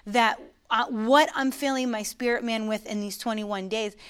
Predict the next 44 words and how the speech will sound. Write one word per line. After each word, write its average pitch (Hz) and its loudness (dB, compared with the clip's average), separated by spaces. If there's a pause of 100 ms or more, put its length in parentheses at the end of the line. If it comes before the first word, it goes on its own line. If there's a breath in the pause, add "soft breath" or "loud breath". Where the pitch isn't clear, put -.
(140 loud breath)
And 269 2
like 294 0
I 269 2
said, 247 0
don't 330 4
let 330 2
this 277 0
be 240 0
the 214 -4
only 233 -4
time 233 2
that - -6
you're 202 -4
going 208 -2 (220 loud breath)
hard 202 6 (100)
into, 220 -2 (320 loud breath)
uh, 208 4
the 208 -4
things 220 -2
of 180 -4
God 202 4
and 185 -6
listening. 202 -8 (500 soft breath)
But 226 2
it 294 2
sure 302 4
as 285 6
heck 285 6
sets 240 -2
the 226 -4
tone 226 -2
for 190 -6
the 180 -8
year. 180 -6 (380 loud breath)
And 208 0
that 240 10
is 277 0
what 285 4
we're 285 2
gonna 277 0
do. 320 0 (340 loud breath)
And, 254 2
you 285 2
know, 320 6